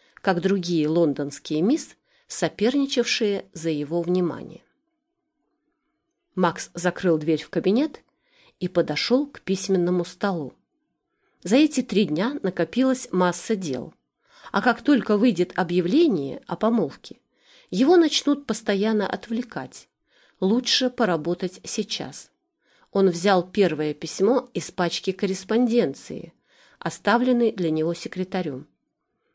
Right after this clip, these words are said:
В последнее время он завел дурную привычку позволять себе отвлекаться, причем в самые неподходящие моменты. Еще одно негативное следствие помолвки.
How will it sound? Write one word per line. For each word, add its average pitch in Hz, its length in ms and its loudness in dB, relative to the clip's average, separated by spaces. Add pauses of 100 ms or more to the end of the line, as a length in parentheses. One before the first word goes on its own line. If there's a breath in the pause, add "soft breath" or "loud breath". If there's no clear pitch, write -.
(460)
В - 40 -20
последнее 214 540 4
время 247 340 4
он 214 200 4
завел 220 380 2
дурную 214 420 4
привычку 233 720 -2 (280 soft breath)
позволять 190 520 0
себе 180 260 0
отвлекаться, - 680 -6 (440 soft breath)
причем 214 560 2
в - 60 -6
самые 294 720 4
неподходящие 180 800 -2
моменты. 190 560 -4 (600 soft breath)
Еще 208 440 0
одно 151 340 -2
негативное 226 720 2
следствие 170 500 -2
помолвки. 180 680 -4